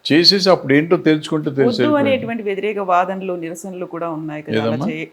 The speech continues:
Speaker 2: వ్యతిరేక వాదనలు, నిరసనలు కూడా ఉన్నాయి కదా.
Speaker 1: నిరసన దేనికైనా ఉంటుంది కదా అమ్మా. ఇప్పుడు నేను ఆ మీరు, మీరు చెప్పిన మూడు వేల మంది దానికి నా నిరసన ప్రదర్శన ఆపుతారు ఎవరన్నా?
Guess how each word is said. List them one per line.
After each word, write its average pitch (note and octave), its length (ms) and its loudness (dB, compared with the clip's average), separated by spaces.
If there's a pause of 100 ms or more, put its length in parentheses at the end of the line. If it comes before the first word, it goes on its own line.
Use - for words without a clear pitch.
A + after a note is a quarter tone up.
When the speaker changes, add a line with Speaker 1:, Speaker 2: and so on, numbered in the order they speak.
(240)
Speaker 2:
వ్యతిరేక G#3 400 0
వాదనలు, F#3+ 520 2
నిరసనలు F#3+ 540 -6
కూడా F3+ 240 -2
ఉన్నాయి E3+ 340 -6
కదా. E3 260 -8 (100)
Speaker 1:
నిరసన F3+ 360 4
దేనికైనా E3+ 420 4
ఉంటుంది A#2+ 340 0
కదా G2 140 0
అమ్మా. B2 240 -4
ఇప్పుడు C#3+ 280 0
నేను D3 180 2
ఆ C3+ 60 4
మీరు, B2+ 260 4
మీరు B2 180 2
చెప్పిన C3+ 260 0
మూడు D#3 260 0
వేల E3 160 6
మంది D#3 220 -2
దానికి D#3 200 4
నా C#3 120 6
నిరసన B2 360 2
ప్రదర్శన B2 420 4
ఆపుతారు A2+ 340 6
ఎవరన్నా? D#3+ 340 2